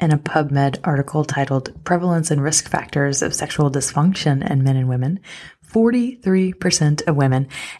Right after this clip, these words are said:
and thirty-one percent of men experience some sort of sexual dysfunction in their life, such as lack of sexual desire, pain during sex, erectile dysfunction, or premature ejaculation. While the Western medical system would simply tell you to pop a Viagra,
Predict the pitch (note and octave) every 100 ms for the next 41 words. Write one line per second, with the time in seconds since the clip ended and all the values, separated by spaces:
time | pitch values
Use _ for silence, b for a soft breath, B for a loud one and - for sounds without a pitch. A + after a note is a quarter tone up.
0 | - F#3 F3+ F#3+ G3 E3+ C3 C3+ C3 -
1 | D3 D3+ C#3 B2+ C3 B2+ B B B -
2 | - - E3 D#3 - E3 E3+ D3+ - -
3 | - - - - - D3 C3+ - C#3+ B2
4 | D3+ D3+ D#3 D#3 D#3+ A3+ - - - A3
5 | A3 G3 G#3 A3+ - G#3+ - G#3+ - G#3
6 | G3+ F#3+ G#3+ G3 - B B B - -
7 | D#3+ F3+ F#3 F#3+ G3+ - A3 - - -
8 | - F3+ D3 F#3 - - D#3 - - -
9 | - - - B B B B - D#3 -
10 | D3+ F3 E3+ D#3 E3 D3 C#3 C#3 D#3 C3
11 | - D3+ C#3+ D3 _ - B B B B
12 | - D#3 D#3 E3+ E3+ A3 F#3+ F3+ G3 G#3+
13 | A#3 A#3 C4+ C4 C4+ - B3+ B3+ A#3 G#3+
14 | G#3 G3+ - - - - C#3 G#3 G#3+ A3
15 | A#3 F#3 E3 E3